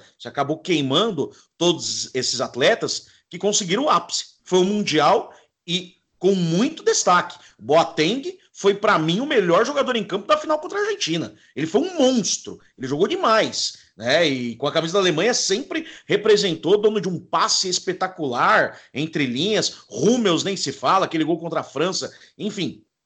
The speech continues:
Pra mim, um dos grandes zagueiros que eu vi da, da, da Alemanha jogar desde que eu acom-, acompanho da década de noventa. Então, o problema foi como foi feito o trâmite.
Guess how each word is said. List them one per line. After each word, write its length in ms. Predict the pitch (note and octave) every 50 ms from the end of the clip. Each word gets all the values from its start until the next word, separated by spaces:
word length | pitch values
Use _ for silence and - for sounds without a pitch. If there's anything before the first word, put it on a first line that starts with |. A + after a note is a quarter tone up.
| _
Pra 140 | - B2+ C#3
mim, 120 | C#3+ D#3+
um 80 | G3+ G#3+
dos 160 | F3+ D#3+ C3+
grandes 360 | B2+ B2 D#3+ G#3 A#3 A3+ E3
zagueiros 460 | D#3+ G3+ E3 D3+ - E3 F3+ E3+ - -
que 80 | -
eu 60 | D#3
vi 160 | C#3+ C3+ D#3 D#3
da, 180 | D#3 C#3+ C#3
da, 180 | C3+ C#3 C#3+ C#3+
da 140 | C3+ C#3+ C#3+
Alemanha 360 | C#3+ D3 C#3 C#3 D3 D3+ D3+
jogar 460 | A#2+ C3 A#2 C#3 D3+ - - - - -
desde 300 | A2 B2 D#3+ F#3 G3 -
que 60 | F3
eu 60 | F#3
acom-, 280 | E3 - D#3+ D#3+ D3+ D#3
acompanho 640 | - C3+ - D3+ C#3+ C3+ C#3 - D3+ D3+ D3 C3 - - - _
da 140 | - C#3 C#3+
década 320 | C3+ C#3+ C#3 - D3 C#3
de 100 | C3 B2+
noventa. 560 | D3 C3+ A#2 F#2 A2+ D3+ F#3 G3 - D3+ A2+ - - - - _ _ _ _ _ _ _
Então, 160 | - F3 -
o 100 | - A#3
problema 640 | - - C#4 C4+ A3 E3+ C#3 G#3 A#3+ C#4 C#4 B3+ A3
foi 180 | - - A#3 B3
como 480 | - - _ - A#3+ C#4+ D#4 D#4 D#4 C#4
foi 280 | E3+ - C4 A#3+ A#3
feito 420 | E3 - - G#3 G#3+ A#3 - - B3
o 60 | A#3+
trâmite. 580 | - E3 D#3 C3+ A#2 A2 - - - - -